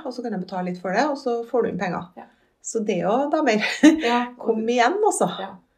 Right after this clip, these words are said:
Speaker 2: Vi, og det har vi jo gjort.
Speaker 1: Ja.
Speaker 2: Vi bruker jo Finn.
Speaker 1: Ja.
Speaker 2: Kjempe,
Speaker 1: Ja.
Speaker 2: kjempemessig.
Speaker 1: Veldig.
Speaker 2: For vi har mye greier som <laughs> ligger i skap og skuffer.
Speaker 1: Ah, jeg vet, og jeg, jeg går og tenker på det, så jeg skal jo begynne, jeg også.
Speaker 2: Ja.
Speaker 1: Det er mye som mange kunne ha fått glede av.
Speaker 2: Ja, sant?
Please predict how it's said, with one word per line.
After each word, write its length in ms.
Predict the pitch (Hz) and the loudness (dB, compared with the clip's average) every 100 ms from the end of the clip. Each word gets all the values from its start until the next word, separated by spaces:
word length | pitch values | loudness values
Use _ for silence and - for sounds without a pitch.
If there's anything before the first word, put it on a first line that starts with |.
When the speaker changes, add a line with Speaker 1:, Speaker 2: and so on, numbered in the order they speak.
| _ | _
Speaker 2:
Vi, 140 | 214 220 | -10 -8
og 140 | 220 | -6
det 100 | 208 226 | -8 -6
har 80 | 214 | -8
vi 80 | |
jo 140 | 165 185 | -8 -8
gjort. 260 | 202 - - _ | -10 -18 -20 _
Speaker 1:
Ja. 140 | 202 311 | 0 0
Speaker 2:
Vi 180 | 226 196 | 0 -10
bruker 160 | 214 - | -10 -12
jo 40 | - | -14
Finn. 220 | 208 190 _ _ _ _ _ - | -14 -16 _ _ _ _ _ -8
Speaker 1:
Ja. 120 | 220 | -8
Speaker 2:
Kjempe, 420 | 214 - - - - - | -8 -10 -10 -10 -14 -10
Speaker 1:
Ja. 120 | 254 349 | -6 -6
Speaker 2:
kjempemessig. 380 | - 185 - 226 _ _ | -8 -18 -20 -20 _ _
Speaker 1:
Veldig. 220 | 233 240 | -12 -8
Speaker 2:
For 80 | 220 196 | -6 -6
vi 140 | 196 | -8
har 100 | 202 | -12
mye 520 | 190 185 185 196 202 208 | -12 -12 -14 -14 -14 -14
greier 320 | 208 185 - | -14 -14 -16
som 120 | - _ _ _ - | -20 _ _ _ -2
<laughs> 0 | |
ligger 440 | 226 185 190 180 | -2 -2 -8 -8
i 60 | 196 | -14
skap 240 | - 185 185 | -10 -12 -10
og 60 | |
skuffer. 340 | - 196 175 220 _ _ _ - | -12 -10 -10 -12 _ _ _ -6
Speaker 1:
Ah, 600 | 233 214 175 - - 208 | -2 0 0 0 0 0
jeg 60 | 196 | 0
vet, 460 | 214 226 - - | -2 -4 -10 -4
og 60 | - | 2
jeg, 260 | 220 214 214 | 6 8 8
jeg 320 | 226 220 220 | 8 8 8
går 220 | 240 233 | 8 6
og 60 | 226 | 6
tenker 320 | 240 226 - | 2 2 6
på 160 | 233 | 6
det, 100 | 180 175 | 6 4
så 120 | 240 | 2
jeg 60 | 226 | 2
skal 160 | 233 220 | 0 2
jo 60 | |
begynne, 200 | 214 226 | 2 6
jeg 220 | 240 190 196 | 6 8 6
også. 140 | 208 | 2
Speaker 2:
Ja. 120 | 262 247 220 | -2 -4 0
Speaker 1:
Det 100 | 226 | 2
er 60 | 226 | 2
mye 320 | 226 233 233 | 4 4 2
som 280 | 247 240 233 | 0 0 4
mange 400 | 254 269 233 170 | 4 6 4 4
kunne 160 | 294 | 4
ha 80 | 208 | 4
fått 80 | 208 | 6
glede 240 | 220 226 202 | 6 6 8
av. 260 | 302 - | 6 4
Speaker 2:
Ja, 220 | 226 240 | -2 -2
sant? 280 | 240 269 - | -4 -8 -8